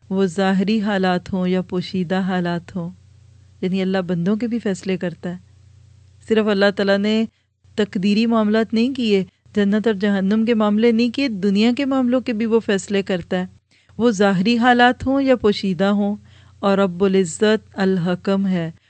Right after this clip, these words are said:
اس چیز میں بھی جو اس کی شریعت میں ہے، اور اس میں بھی جس کا اس نے اپنی مخلوق پر فیصلہ فرما دیا، چاہے قول کے اعتبار سے، یا فعل کے اعتبار سے ہو، یعنی شریعت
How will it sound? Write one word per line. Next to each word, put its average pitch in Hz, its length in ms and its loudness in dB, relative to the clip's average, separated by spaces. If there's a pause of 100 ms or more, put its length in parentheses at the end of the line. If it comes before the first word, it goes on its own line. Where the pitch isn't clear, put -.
(160)
اس 247 260 0
چیز 226 260 0 (100)
میں 262 160 2
بھی 240 200 0
جو 208 120 0
اس 214 160 0
کی 220 180 -2
شریعت 196 640 0
میں 202 120 2
ہے، 175 260 -2 (300)
اور 190 180 0
اس 185 280 -2
میں 220 160 4
بھی 214 180 0 (120)
جس 208 280 -4
کا 220 140 0
اس 208 240 0
نے 190 120 -2
اپنی 185 300 -4
مخلوق 180 760 -2
پر 208 160 0 (200)
فیصلہ 185 400 -2 (120)
فرما 185 400 -4
دیا، 170 240 -6 (680)
چاہے 185 240 -2 (100)
قول 175 260 -4
کے 190 140 -4
اعتبار 196 380 -2
سے، 226 240 -8 (520)
یا 202 140 0 (140)
فعل 214 260 2
کے 220 140 -2
اعتبار 180 380 -2
سے 180 200 -8
ہو، 170 180 -6 (480)
یعنی 185 180 0
شریعت 208 580 -2